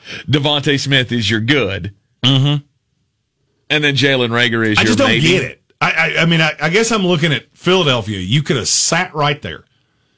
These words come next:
Speaker 2: You could have sat at twelve.
Speaker 1: Mm-hmm.
Speaker 2: Worst case scenario, Devontae Smith was gonna come off the board in front of you. And in the second round, you could have taken Terrace Marshall. You could have taken De'Ami Brown. There were a lot of guys that were gonna be on the board for you.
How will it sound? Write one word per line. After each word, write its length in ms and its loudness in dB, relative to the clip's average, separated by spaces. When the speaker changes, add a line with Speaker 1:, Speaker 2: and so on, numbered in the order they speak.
Speaker 2:
You 140 2
could 80 2
have 100 -2
sat 340 0
at 100 -10
twelve. 380 -4
Speaker 1:
Mm-hmm. 320 -4
Speaker 2:
Worst 360 2
case 260 0
scenario, 500 0
Devontae 460 0
Smith 260 -2
was 100 -2
gonna 160 -2
come 160 0
off 120 -2
the 60 -10
board 200 -2
in 60 -4
front 200 -6
of 100 -12
you. 80 -12
And 100 2
in 80 2
the 80 0
second 320 0
round, 300 2
you 80 0
could 80 -2
have 80 -6
taken 260 -4
Terrace 300 -10
Marshall. 560 0
You 100 -6
could 80 -2
have 80 -4
taken 280 -2
De'Ami 320 -2
Brown. 480 0
There 80 2
were 80 2
a 40 -2
lot 360 -2
of 80 -4
guys 300 -2
that 100 -4
were 60 -6
gonna 100 0
be 80 0
on 120 -2
the 40 -6
board 220 -4
for 100 -12
you. 160 -12